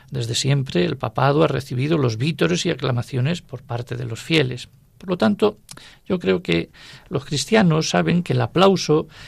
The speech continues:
es un elemento un poco forzado o extraño en la liturgia. Se concibe más o menos como algo, digamos, profano o teatral, eh, poco respetuoso, eh, para una iglesia. Sin embargo,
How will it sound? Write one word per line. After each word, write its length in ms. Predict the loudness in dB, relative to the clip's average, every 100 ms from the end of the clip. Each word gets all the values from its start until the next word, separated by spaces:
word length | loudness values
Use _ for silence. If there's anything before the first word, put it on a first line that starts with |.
| -20 -20 -10
es 160 | -4
un 80 | 2
elemento 440 | 4 4 2 0 -2
un 100 | 0
poco 300 | -2 0 0
forzado 720 | 0 -4 0 0 2 2 0
o 140 | -2
extraño 840 | -2 -4 -2 0 2 2 0 0 -6 -12
en 140 | -4 -2
la 60 | -2
liturgia. 600 | -2 -2 -2 -2 -8 -8 -16 -20 -20 -14
Se 160 | -12 -4
concibe 580 | -4 0 2 4 2 -2 -20 -12
más 220 | -8 -6 -6
o 60 |
menos 240 | -4 -4 -2
como 200 | 0 2
algo, 300 | 4 2 0 -16 -20 -18 -4
digamos, 320 | 0 0 -2
profano 680 | -8 -4 0 2 2 0 -4 -14 -4
o 140 | -2
teatral, 640 | 0 0 2 4 4 2 -4 -16 -20 -20 -20 -6
eh, 280 | -2 -2 -4 -4
poco 240 | -4 -2
respetuoso, 1080 | -2 -4 -6 -6 2 4 4 4 4 4 2 -8 -20 -20 -14 -2
eh, 380 | 2 4 2 0 -2 -4 -2
para 200 | 2 4
una 180 | 4
iglesia. 540 | 4 6 6 4 -6 -12 -20 -20
Sin 180 | -8 -4
embargo, 420 | 0 2 2 0